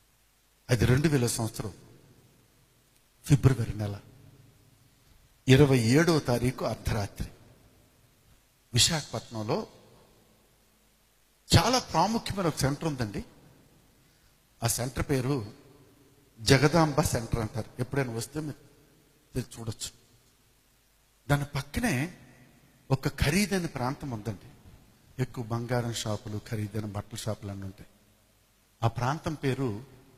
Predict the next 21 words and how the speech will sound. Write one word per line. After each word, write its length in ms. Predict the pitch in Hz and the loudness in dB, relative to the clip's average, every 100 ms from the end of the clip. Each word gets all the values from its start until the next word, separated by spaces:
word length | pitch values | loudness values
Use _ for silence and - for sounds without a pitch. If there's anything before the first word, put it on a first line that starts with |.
| _ _ _ 107 | _ _ _ 0
డాబా 440 | 123 139 151 143 | 2 4 2 0
గార్డెన్స్ 480 | 127 123 123 143 120 | 0 -2 -2 -2 -6
అంటారు. 280 | 101 107 - - - _ _ _ _ _ - | -6 -8 -10 -20 -20 _ _ _ _ _ -12
ఆ 60 | |
ఖరీదైన 500 | 113 - 143 196 208 | -2 0 0 0 -4
ప్రాంతంలో 760 | 175 120 127 - 117 131 196 196 - - - _ _ _ _ _ _ _ _ _ _ 226 | -4 -4 -4 -4 -2 -2 -2 -6 -20 -20 -20 _ _ _ _ _ _ _ _ _ _ 6
నేను 180 | 285 | 8
ఒక 200 | 277 233 | 8 6
పెద్ద 320 | 196 - - 277 | 2 2 0 0
స్థలం 400 | - 165 175 254 | 2 0 0 -2
కొన్నానండి. 560 | 208 170 165 143 101 - - - _ _ _ _ _ _ _ _ _ _ | -2 -2 -2 -6 -12 -20 -20 -20 _ _ _ _ _ _ _ _ _ _
కొన్ని 200 | 143 139 | 0 0
వందల 400 | 117 123 175 202 | 0 -2 -2 -2
వందల 300 | 165 147 156 | 0 -2 -2
లక్షలు 320 | 143 123 - 151 | -2 -4 -6 -6
ఖర్చు 140 | 135 | -8
పెట్టి, 260 | - 139 131 | -8 -10 -10
కొన్ని 220 | 131 123 | -10 -8
కోట్లు 280 | 160 - 131 | -8 -8 -12
ఖర్చు 240 | 117 - | -12 -12
పెట్టి, 260 | 127 120 | -18 -18